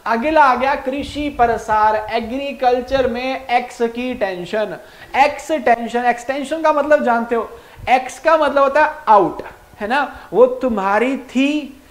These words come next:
लेकिन उसने तुम्हें कह दिया, "बाबू अब तुम्हारे साथ नहीं, नहीं रहूंगी, अब तुम मेरी जिंदगी से आउट।" तुम्हें कर दिया आउट,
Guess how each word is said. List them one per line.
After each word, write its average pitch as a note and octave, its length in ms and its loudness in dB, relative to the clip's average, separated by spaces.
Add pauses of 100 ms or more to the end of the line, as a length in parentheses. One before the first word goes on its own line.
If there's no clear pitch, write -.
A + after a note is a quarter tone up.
(120)
लेकिन B3+ 360 -2
उसने D4 300 0
तुम्हें C4+ 300 0
कह A#3+ 160 4
दिया, A#3+ 300 4
"बाबू G#3 420 2
अब C4 360 0
तुम्हारे A3 380 2
साथ A3+ 260 2
नहीं, G3 380 -4
नहीं G#3+ 260 0
रहूंगी, B3 380 0
अब A#3+ 340 -2
तुम B3 120 0
मेरी A3 240 0
जिंदगी G#3 420 -4
से A3+ 320 -2
आउट।" E3 320 0 (520)
तुम्हें B3 280 0
कर A#3+ 160 4
दिया C4+ 220 4
आउट, C4 500 4